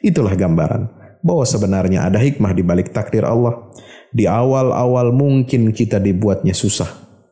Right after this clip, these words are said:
membahayakan. Begitu keras angin menerpa kita, cobaan begitu datang bertubi-tubi, tetapi kita harus mengambil langkah-langkah yang tepat. Hal ini perlu kita lakukan agar ke depan justru kita bisa menjadi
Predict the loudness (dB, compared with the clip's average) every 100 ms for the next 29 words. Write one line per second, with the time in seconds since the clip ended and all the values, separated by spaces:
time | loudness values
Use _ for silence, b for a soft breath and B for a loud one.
0 | -2 0 2 0 0 0 0 -2 -4 -6
1 | -20 B B B -2 0 0 0 0 0
2 | 0 0 -2 0 2 2 2 0 -2 -6
3 | -4 -4 -4 -8 -6 -2 0 0 0 0
4 | 0 0 0 -2 -6 -20 B B B B
5 | -2 0 2 0 0 -2 -2 -2 0 0
6 | 0 0 0 0 0 -2 -2 -4 -2 -2
7 | -4 -6 -4 -2 -2 0 0 0 2 0
8 | 0 0 -2 0 0 -2 -2 0 0 -2
9 | -4 -4 -6 -8 -20 B B B B -4
10 | 0 0 2 2 0 0 0 0 0 0
11 | 0 0 -2 -2 -2 -2 -2 -2 -4 -8
12 | B B -4 -2 -2 -4 -4 -4 -4 -4
13 | -4 -4 -2 -2 0 -2 -4 -10 -6 -2
14 | -2 -2 -2 -2 -2 -2 -2